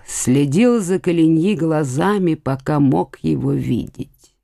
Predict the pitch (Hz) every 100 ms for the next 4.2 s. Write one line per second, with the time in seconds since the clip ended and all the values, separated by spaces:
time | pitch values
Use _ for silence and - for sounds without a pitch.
0 | _ _ - - - 143 180 - 262 202
1 | 214 - 202 214 - 190 - 185 170 175
2 | 175 - 180 156 135 156 160 185 175 190
3 | 190 185 202 208 190 - 208 190 - -
4 | -